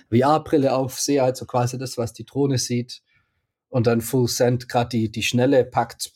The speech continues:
hundertfünfzig, geht schon. Äh,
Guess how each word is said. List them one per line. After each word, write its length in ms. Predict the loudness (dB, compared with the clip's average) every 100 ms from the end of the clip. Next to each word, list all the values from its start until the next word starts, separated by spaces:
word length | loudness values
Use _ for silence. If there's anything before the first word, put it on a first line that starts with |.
| _
hundertfünfzig, 920 | -4 -2 -2 -4 -6 -4 -6 -6 -16 _ _ _
geht 180 | -4 0
schon. 260 | 0 0 -2 -10 _ -18 -16 -16 -20 _ _ _ _ _ 0
Äh, 540 | 2 4 2 0